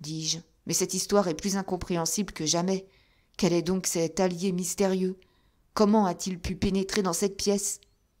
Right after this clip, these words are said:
Ah, oui, l'allié, » répéta Holmes d'un air songeur. « Il apporte des éléments intéressants, cet allié. Grâce à lui, l'affaire sort de l'ordinaire.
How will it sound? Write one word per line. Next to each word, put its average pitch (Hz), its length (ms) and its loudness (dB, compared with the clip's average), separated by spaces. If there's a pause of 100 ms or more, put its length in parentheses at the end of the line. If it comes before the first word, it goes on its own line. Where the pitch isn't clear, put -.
(960)
Ah, 233 420 2
oui, 160 320 -6 (180)
l'allié, » 185 640 0 (220)
répéta 165 540 -2
Holmes 160 240 0 (200)
d'un 151 140 0
air 151 160 -2
songeur. « 156 520 -4 (1000)
Il 262 120 6
apporte 240 400 4
des 160 240 -2
éléments 185 320 2
intéressants, 185 640 0
cet 151 280 -4
allié. 151 420 -6 (680)
Grâce 165 280 0
à 180 80 2
lui, 220 480 -2
l'affaire 208 500 2
sort 208 300 2
de 196 80 2
l'ordinaire. 180 680 0